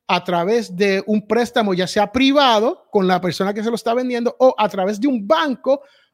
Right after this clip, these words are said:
usted va a necesitar un I T I N o como se conoce en realidad, tin number aquí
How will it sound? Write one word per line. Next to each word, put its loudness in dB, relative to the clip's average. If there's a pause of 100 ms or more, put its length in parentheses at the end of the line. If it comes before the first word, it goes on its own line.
(120)
usted 0 (140)
va 2
a 0
necesitar -6 (100)
un -4 (640)
I 2
T -6
I -2
N -6 (280)
o -2
como -4
se -8
conoce -10
en -6
realidad, -8 (220)
tin -2 (120)
number 4 (420)
aquí 0